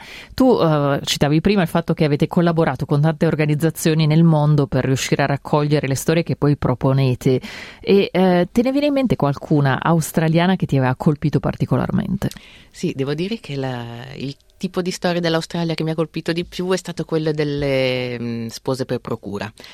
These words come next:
Speaker 2: perché era una realtà che io conoscevo per nulla praticamente,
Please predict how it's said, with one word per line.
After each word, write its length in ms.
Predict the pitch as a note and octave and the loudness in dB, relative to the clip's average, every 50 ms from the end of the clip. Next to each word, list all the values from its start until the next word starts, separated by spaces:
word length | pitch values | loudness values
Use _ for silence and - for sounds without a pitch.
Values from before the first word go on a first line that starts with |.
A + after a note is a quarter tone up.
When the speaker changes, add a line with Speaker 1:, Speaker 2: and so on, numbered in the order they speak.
| - _ _ | -20 _ _
Speaker 2:
perché 240 | - D3 - - D3+ | -12 -10 -4 -4 -2
era 100 | C#3+ D3 | -2 0
una 120 | D3 C#3 | -2 0
realtà 380 | C#3+ D3 C3+ C3+ - - D3 C#3+ | 0 0 -2 -2 -2 -4 -4 -4
che 140 | - - | -2 -4
io 320 | C#3 C#3 C3+ C3+ C3 C3 B2+ | -2 -2 0 0 0 -2 -4
conoscevo 1000 | - C#3 C3 B2 - - - - D3 C#3 C3 B2+ B2+ B2+ B2 A#2+ A#2+ A#2 A2 A2+ C3+ - _ - F#3+ _ _ _ _ _ _ _ _ _ _ _ - - | -4 -6 -6 -6 -6 -6 -4 -2 -2 -2 -2 -2 -2 0 0 0 -2 -2 -4 -6 -10 -20 _ -20 -20 _ _ _ _ _ _ _ _ _ _ _ -20 -2
per 160 | _ D3+ C3 | _ 0 2
nulla 380 | B2 C3+ B2+ B2 B2 B2+ B2+ D3 | 2 0 0 0 0 0 0 -2
praticamente, 680 | - - C3+ - - - B2+ C#3 F#3 A3+ A#3+ _ - | -4 -6 -12 -12 -12 -10 -6 -4 -2 -2 -2 _ -4